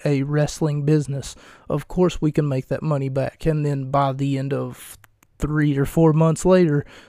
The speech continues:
they would have absolutely no money, or so they would say. Kurt Angle's talked about extensively before how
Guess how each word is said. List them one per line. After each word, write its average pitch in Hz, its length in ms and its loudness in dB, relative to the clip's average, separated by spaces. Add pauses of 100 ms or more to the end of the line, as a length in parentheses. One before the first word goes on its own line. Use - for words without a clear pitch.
(120)
they 147 200 4
would 143 180 6
have 143 440 -2 (100)
absolutely 160 880 0
no 156 240 4
money, 151 460 2
or 135 400 -2
so 147 240 2
they 139 160 2
would 139 200 2
say. - 360 0 (300)
Kurt 147 200 4
Angle's 143 440 0
talked 143 320 0
about 143 260 2
extensively 160 720 0
before 165 500 2
how 139 280 0